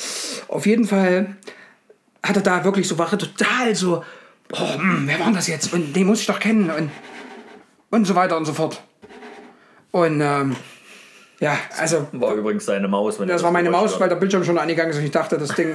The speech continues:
Speaker 1: aber ich hab's ja am Strom angesteckt, also alles gut. Ja.
Speaker 2: Bist du
Speaker 1: Und
Speaker 2: fertig mit Sali oder bist du immer noch bei Sali?
Speaker 1: Ich bin immer noch kurz bei Sali. Und das fand ich auf jeden Fall legendär. Jetzt musst du erklären, warum er dich nicht kennt.
Speaker 2: Na, weil wir uns noch nie gesehen haben. Punkt.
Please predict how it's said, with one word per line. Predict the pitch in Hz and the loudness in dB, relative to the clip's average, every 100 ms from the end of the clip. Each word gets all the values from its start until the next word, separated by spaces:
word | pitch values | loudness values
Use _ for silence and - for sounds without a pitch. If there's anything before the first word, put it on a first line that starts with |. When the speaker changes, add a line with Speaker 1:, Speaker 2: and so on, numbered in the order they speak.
| - | -4
Speaker 1:
aber | 151 | -4
ich | 147 | -4
hab's | - - | -2 -2
ja | |
am | 143 | -2
Strom | - 139 | -4 -6
angesteckt, | 107 123 131 - | -6 -8 -12 -8
also | 151 131 | -6 -4
alles | 127 - | -6 -10
gut. | - - - - - - | -16 -16 -10 -8 -8 -2
Ja. | - 151 | 0 0
Speaker 2:
Bist | - - - - _ _ - - - - | -2 -14 -20 -20 _ _ -20 -20 -20 -4
du | 202 | 2
Speaker 1:
Und | 190 - | 2 2
Speaker 2:
fertig | - 139 135 | -2 -2 -4
mit | 131 | -4
Sali | 135 131 | -2 -2
oder | 117 | -4
bist | 107 107 | -4 -4
du | |
immer | 104 | -4
noch | 95 | -4
bei | 87 | -6
Sali? | 90 92 | -6 -6
Speaker 1:
Ich | 90 | -2
bin | 269 | 2
immer | 254 | 4
noch | 214 | 4
kurz | 202 | 2
bei | 202 | 2
Sali. | 170 127 | 2 2
Und | 196 | 2
das | 208 | 4
fand | 220 214 | 4 4
ich | |
auf | 208 | 6
jeden | |
Fall | 208 | 4
legendär. | 190 180 214 269 | 4 4 4 4
Jetzt | 226 - | 0 0
musst | 240 233 | 0 2
du | 269 | 2
erklären, | 233 247 247 | 2 2 4
warum | 220 240 | 4 2
er | 202 | 2
dich | 202 | 2
nicht | 196 | 2
kennt. | 294 - - _ _ _ _ _ _ _ _ _ _ _ | 0 -2 -8 _ _ _ _ _ _ _ _ _ _ _
Speaker 2:
Na, | 95 | -4
weil | 98 | -2
wir | 104 | 0
uns | 104 | -2
noch | 110 | -2
nie | 113 | -2
gesehen | 104 123 120 | 0 0 -2
haben. | 95 - _ | -4 -10 _
Punkt. | 135 - | -6 -6